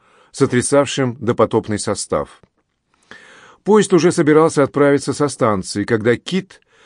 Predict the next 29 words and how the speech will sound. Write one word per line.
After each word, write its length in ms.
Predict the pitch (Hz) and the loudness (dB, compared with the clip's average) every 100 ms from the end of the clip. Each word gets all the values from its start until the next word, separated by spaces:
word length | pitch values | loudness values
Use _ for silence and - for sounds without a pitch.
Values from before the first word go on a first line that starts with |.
| _ _ | _ _
в 80 | - | -8
своем 280 | - 151 139 | 2 2 2
обычном 500 | 135 135 139 - 113 | 0 0 0 0 -4
приступе 440 | 101 123 - 110 110 | -2 -4 -4 0 0
отчаяния, 720 | 104 - 170 147 110 92 76 _ - - - | 0 -2 0 0 -2 -4 -6 _ -20 -12 -4
охватывавшем 680 | 123 147 147 143 131 143 135 | 0 2 4 4 2 0 2
ее 140 | 135 | 0
всякий 360 | - 196 175 170 | 2 0 2 2
раз 300 | 139 113 - | 2 0 -2
перед 180 | 113 | -2
началом 440 | 110 113 117 107 98 | -2 -2 0 -2 0
поездки, 680 | 120 156 160 - 110 85 - _ _ - - | 0 0 -4 -6 -6 -6 -10 _ _ -20 -20
спрыгнула 640 | - - 170 196 165 165 160 | -14 -4 0 2 2 2 2
на 100 | 160 | 0
перрон, 520 | 160 123 104 95 92 _ _ | 0 2 2 -2 -10 _ _
подбежала 480 | - 123 127 131 117 | -2 0 2 4 4
к 60 | 110 | 2
киоску 540 | 151 175 - 165 143 _ _ _ _ _ | 0 0 0 -2 -2 _ _ _ _ _
и 60 | 165 | 0
купила 460 | 156 151 160 180 160 | 2 0 4 4 4
несколько 540 | 131 135 - 143 143 | 2 0 -2 0 0
французских 680 | 135 127 113 127 120 - 117 | 2 0 0 -4 -4 -4 -2
газет. 560 | 123 113 95 85 - _ _ _ _ _ _ - - - | -2 -2 -4 -6 -10 _ _ _ _ _ _ -20 -20 -6
Только-только 640 | - 214 185 180 160 135 135 | 0 2 2 0 0 2 0
она 160 | 127 | 0
успела 340 | 123 - 131 120 | 0 0 -2 -2
вскочить 400 | - 117 131 113 | -4 -4 -4 -4
на 80 | |
подножку, 640 | 101 104 127 170 - 180 | 0 0 0 -2 0 -2